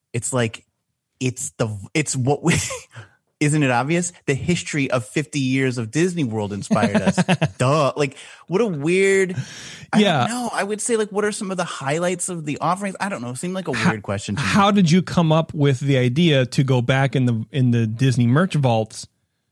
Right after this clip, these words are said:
Speaker 2: to pull inspiration for the, like, that to me is a better question. But that's the problem with Disney in general, is that they just speak in these general terms that don't mean anything.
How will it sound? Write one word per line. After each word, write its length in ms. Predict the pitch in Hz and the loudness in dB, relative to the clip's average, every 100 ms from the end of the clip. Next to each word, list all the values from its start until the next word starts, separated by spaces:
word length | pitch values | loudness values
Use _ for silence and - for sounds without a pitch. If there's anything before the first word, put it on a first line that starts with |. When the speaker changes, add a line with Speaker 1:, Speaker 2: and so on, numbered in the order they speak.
| _ _ _ | _ _ _
Speaker 2:
to 120 | - | -2
pull 300 | 143 175 151 | 0 2 2
inspiration 760 | 135 - 131 131 139 127 127 110 | 2 2 2 4 2 2 0 0
for 240 | - 127 | 0 0
the, 140 | 127 165 | 2 0
like, 220 | 147 131 | 0 0
that 400 | 151 196 - - - | -2 0 -2 -8 -4
to 100 | 175 | 2
me 140 | 170 | 2
is 100 | 139 | 4
a 60 | 139 | 2
better 280 | 120 143 131 | 2 0 0
question. 500 | - 170 180 98 95 _ _ _ _ _ | 2 2 0 -6 -12 _ _ _ _ _
But 180 | 165 156 | -2 0
that's 220 | 165 165 | 0 0
the 80 | 185 | -4
problem 360 | 165 196 185 170 | 0 2 4 4
with 140 | 147 | 2
Disney 320 | 202 190 175 | 2 4 4
in 80 | 160 | 4
general, 300 | 214 214 151 | 2 2 4
is 80 | 135 | 4
that 180 | 143 147 | 2 2
they 100 | 143 | 0
just 280 | 151 147 - | 0 -2 -4
speak 440 | - - 190 247 | -6 -2 -4 0
in 60 | 147 | 0
these 160 | 127 | 0
general 340 | 117 139 123 113 | 0 0 0 -2
terms 360 | - 185 139 | 2 4 4
that 80 | 120 | 2
don't 180 | 127 123 | 0 4
mean 240 | 139 160 | 6 6
anything. 480 | 107 82 - 65 | 4 -2 -12 -14